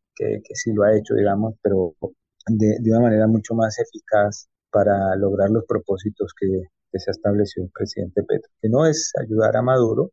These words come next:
sino que es contribuir a, a resolver una situación que tiene el pueblo venezolano, eh, que le ha generado un estrés tremendo, una migración, eh, la pérdida de vínculos, la pérdida de dinero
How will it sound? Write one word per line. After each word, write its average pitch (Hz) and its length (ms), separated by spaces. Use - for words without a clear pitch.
sino 98 280
que 104 280
es - 160
contribuir 107 720
a, 151 80
a - 240
resolver 107 520
una 143 180
situación - 460
que 110 80
tiene 107 220
el 104 80
pueblo 104 300
venezolano, 101 720
eh, 90 500
que 95 120
le 95 100
ha 95 40
generado 95 840
un 104 100
estrés - 680
tremendo, 107 600
una 101 320
migración, 104 880
eh, 98 440
la 98 140
pérdida 98 360
de 101 80
vínculos, 104 480
la 95 100
pérdida 101 420
de 98 80
dinero 107 500